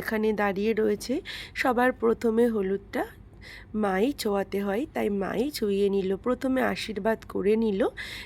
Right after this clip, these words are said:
তারপরে এই যে হলুদটা এবার ভাইয়ের গায়ে ছুঁয়ে দেবে। আমরা সবাই মিলে এখানে উলুধ্বনি দিচ্ছিলাম, এই যে একটু বরণ করে নিল। তো বরণ করা হয়ে গেলে এবার পিসিমণিও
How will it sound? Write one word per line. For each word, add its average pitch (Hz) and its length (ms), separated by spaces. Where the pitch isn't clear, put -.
তারপরে 190 500
এই 190 160
যে 294 80
হলুদটা 196 520
এবার 214 220
ভাইয়ের 185 360
গায়ে 180 240
ছুঁয়ে 180 360
দেবে। 170 240
আমরা 262 200
সবাই 240 280
মিলে 220 200
এখানে 220 280
উলুধ্বনি 208 560
দিচ্ছিলাম, 214 500
এই 202 140
যে 233 140
একটু - 160
বরণ 190 300
করে 214 200
নিল। 214 160
তো 226 60
বরণ 202 260
করা 208 260
হয়ে 196 200
গেলে 208 220
এবার 208 180
পিসিমণিও 196 720